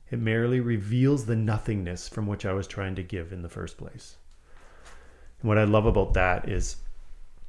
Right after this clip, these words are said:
for me, I burnt out because I was trying to give from a well of my values and beliefs that had run dry. And when that had happened, um, my bo-, my body would have it no more.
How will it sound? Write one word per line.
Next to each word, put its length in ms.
for 180
me, 300
I 120
burnt 340
out 280
because 460
I 100
was 180
trying 280
to 100
give 300
from 180
a 80
well 300
of 80
my 160
values 420
and 100
beliefs 380
that 160
had 160
run 200
dry. 340
And 280
when 220
that 160
had 140
happened, 540
um, 500
my 220
bo-, 200
my 140
body 280
would 160
have 180
it 80
no 140
more. 260